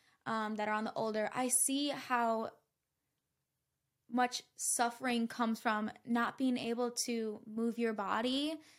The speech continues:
and just living life to live. And I personally think that's my own personal hell. <laughs> So I tap into my emotions of, like, being active at all ages. And that comes from what I'm doing now.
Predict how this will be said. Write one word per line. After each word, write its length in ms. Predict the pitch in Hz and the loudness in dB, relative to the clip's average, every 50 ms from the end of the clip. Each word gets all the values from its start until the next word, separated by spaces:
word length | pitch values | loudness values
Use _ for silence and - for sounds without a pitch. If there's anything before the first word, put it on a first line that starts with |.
| - _ _ _ _ - | -20 _ _ _ _ -2
and 840 | - 247 240 233 233 226 226 220 220 220 220 220 220 220 220 220 - _ _ _ _ | 0 0 2 2 2 2 2 0 0 -2 -2 -2 -4 -4 -6 -6 -10 _ _ _ _
just 280 | - 277 269 262 - - - _ _ _ _ _ - | -2 0 0 0 0 -4 -8 _ _ _ _ _ -4
living 360 | 240 247 247 262 254 240 226 | -2 0 2 2 2 2 2
life 280 | 220 220 226 233 - - | 0 0 0 -2 -4 -10
to 160 | - - 226 | -10 -8 -8
live. 340 | 214 214 208 196 - - 220 214 226 - _ | -6 -4 -4 -4 -4 -6 -8 -10 -16 -20 _
And 140 | - 233 226 - _ - | -6 -6 -6 -6 _ 4
I 280 | 254 269 311 370 392 392 | 6 8 8 8 8 6
personally 440 | - - 247 240 240 - - 254 240 | 4 4 4 4 4 2 0 0 0
think 220 | 233 254 247 233 - | 2 2 0 0 2
that's 240 | 240 233 233 233 - | 0 0 0 0 -2
my 100 | 240 226 | -2 -2
own 120 | 214 214 208 | -2 -4 -2
personal 340 | 240 233 226 - 220 208 | -2 -2 -2 -2 -4 -4
hell. 280 | 214 - 98 - - - _ _ - | -4 -2 -4 -4 -6 -8 _ _ -2
<laughs> 80 | 302 302 - - - - - - - | -2 -2 -2 -10 -20 -20 -20 -12 -2
So 160 | - 294 277 | 6 10 10
I 140 | 269 269 269 | 12 10 10
tap 260 | 277 - 330 330 320 | 8 4 4 4 6
into 220 | 330 320 311 311 311 | 4 2 2 2 2
my 140 | 302 277 | 4 4
emotions 580 | 269 247 240 233 240 269 262 - 294 277 254 233 - - | 4 4 2 2 2 2 0 0 0 2 0 0 2 2
of, 220 | - 233 220 220 | 2 2 2 2
like, 280 | 233 226 220 220 208 - _ _ _ _ _ _ - | 2 2 2 2 0 -4 _ _ _ _ _ _ 2
being 400 | 269 262 262 262 269 277 285 - - - _ _ _ _ _ _ - - | 4 4 6 6 6 4 2 0 -4 -12 _ _ _ _ _ _ 0 2
active 460 | 254 247 247 - - 254 247 240 - | 4 4 4 2 2 2 2 2 2
at 160 | - 233 226 - - | 0 0 0 0 0
all 180 | 226 220 214 - - | -2 -2 -2 0 0
ages. 340 | 247 254 240 233 208 208 - - | 0 0 0 -2 -6 -6 -6 -4
And 240 | - 226 226 233 | -2 0 2 4
that 160 | 247 262 - - - _ _ | 4 4 2 0 -6 _ _
comes 260 | - - 285 277 269 | -6 -4 -2 -2 -2
from 220 | - 269 240 226 220 | -2 -2 -2 -2 0
what 160 | 208 247 254 | 4 4 6
I'm 160 | 254 247 247 247 | 6 6 4 4
doing 220 | 247 240 233 220 | 4 4 2 2
now. 300 | 226 220 180 - - | 2 0 0 -2 -6